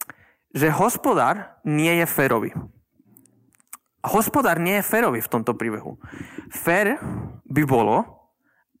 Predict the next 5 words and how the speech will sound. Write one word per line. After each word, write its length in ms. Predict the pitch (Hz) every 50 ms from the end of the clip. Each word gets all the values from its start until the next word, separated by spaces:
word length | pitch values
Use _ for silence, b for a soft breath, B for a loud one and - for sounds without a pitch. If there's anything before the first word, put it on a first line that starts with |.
| _ _ _ _ _ _ _ _ _
buď 400 | 135 131 170 220 254 - - - - _ _ _ _ _ _ _ - - - _ _ _ _ _ _
aby 260 | - 147 135 143 135
tí 140 | - 180 170
prví 320 | - 208 240 240 202 160
dostali 480 | 156 165 160 - 175 147 135 127 120